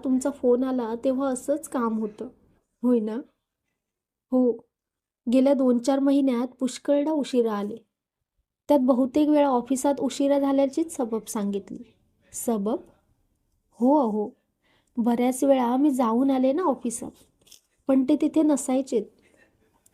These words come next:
म्हणजे?" विचारलं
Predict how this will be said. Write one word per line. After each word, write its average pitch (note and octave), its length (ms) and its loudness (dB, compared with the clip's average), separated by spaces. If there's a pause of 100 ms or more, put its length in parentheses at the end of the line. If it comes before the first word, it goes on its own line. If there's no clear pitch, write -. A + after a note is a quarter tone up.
(120)
म्हणजे?" A3 480 0 (920)
विचारलं C4+ 640 4